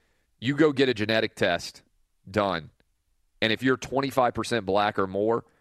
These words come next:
I'll give fifty thousand dollars to a charity of your choice." I tweeted him this. I'll reiterate it right now. You guys can go tag him on Twitter since he's got me blocked. This white dude, Sean King, who's pretending to be black, that wants black people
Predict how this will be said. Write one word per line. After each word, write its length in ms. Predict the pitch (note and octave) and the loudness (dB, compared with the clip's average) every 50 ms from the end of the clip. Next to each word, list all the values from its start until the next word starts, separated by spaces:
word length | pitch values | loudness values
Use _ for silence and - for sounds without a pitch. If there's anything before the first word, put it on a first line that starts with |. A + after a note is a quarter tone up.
| _ _ _ - | _ _ _ 0
I'll 120 | G2+ G#2+ | 0 0
give 180 | G#2+ A2 A#2 G2+ | 2 0 -4 -2
fifty 320 | - - B2+ A#2+ - B2+ | -2 -2 -2 -2 -2 -4
thousand 440 | A2 - A2+ A2 G#2+ G#2+ G2 G#2+ G2+ | 0 0 2 2 2 0 -2 -2 0
dollars 360 | G2 G2 G2 F#2+ F#2+ F2+ E2+ - | 0 2 2 2 0 -2 -4 -4
to 120 | - F#2 | -4 -4
a 40 | F2 | -4
charity 380 | - - G2 F#2+ F#2 F2+ E2+ E2 | -2 0 0 0 0 -2 -4 -4
of 60 | D#2 | -4
your 120 | E2+ E2+ | -6 -6
choice." 500 | - - F2+ C#2+ C2 B1 - - - - _ | -4 -4 -4 -4 -4 -6 -10 -16 -18 -14 _
I 60 | - - | -10 -6
tweeted 340 | - - B2+ A#2+ G2+ F2+ | -2 -2 -2 0 -2 -4
him 100 | D#2+ D2+ | -6 -8
this. 340 | C#2 C2+ B1+ - - - _ _ _ _ _ - | -8 -10 -10 -12 -14 -18 _ _ _ _ _ -4
I'll 100 | F#2+ G2+ | -2 -2
reiterate 480 | G2+ G#2+ A2+ A2+ A2+ G#2+ G#2 G2+ G2+ G2 | 0 2 2 2 2 2 2 2 2 2
it 60 | G2 | 2
right 160 | G2 F#2+ F2+ | 0 0 0
now. 140 | G2+ G2+ F#2+ | 0 -2 -2
You 140 | F2 F2 F#2 | -2 -2 -2
guys 200 | G2+ F#2+ F2+ - | -2 -2 -2 -4
can 100 | G2+ F#2+ | -4 -4
go 100 | G2 F#2+ | -4 -2
tag 280 | - - G2 F#2+ F#2 | 0 0 0 0 -2
him 80 | F#2+ F#2 | -2 -4
on 120 | F#2 F2 | -6 -6
Twitter 280 | - - G#2+ G2+ F#2 E2+ | -4 -2 -2 -2 -2 -4
since 180 | - F2 E2 | -6 -8 -10
he's 100 | F#2 F2+ | -10 -6
got 160 | - G2 F2 F2 | -2 -2 -2 -2
me 100 | F2+ F2 | -4 -6
blocked. 440 | D#2+ E2 D#2+ E2 D2 C2 - - - _ _ _ _ _ _ _ _ _ _ _ _ | -6 -4 -4 -2 -4 -6 -8 -16 -20 _ _ _ _ _ _ _ _ _ _ _ _
This 160 | - A2+ G#2+ | -4 -2 0
white 220 | B2 B2 C3+ C#3 | 2 2 2 2
dude, 220 | A#2+ C3 C3 A#2+ A2 | 2 0 -2 -2 -2
Sean 260 | - B2 A#2 A#2 A2 | -2 0 0 -2 -2
King, 240 | - - A#2 A2+ G#2 | -4 -4 -4 -4 -4
who's 140 | G2+ G2 - | -6 -6 -8
pretending 380 | - G2 - A#2 A2 A2 G#2+ | -8 -4 -4 -2 -2 -4 -4
to 60 | G2+ | -4
be 80 | G2 G2+ | -4 -2
black, 380 | F2 F#2 F#2 G2 G2 F#2 F2 - | 0 0 0 2 2 0 0 -2
that 100 | F#2+ E2+ | -4 -4
wants 300 | F#2 F#2+ G2+ G2 - - | -2 -2 -4 -4 -4 -2
black 240 | - G2+ G2 G2 | 0 0 0 0
people 400 | - - G2 F2 - F2 F2+ E2+ | -2 -4 -6 -4 -2 -4 -4 -4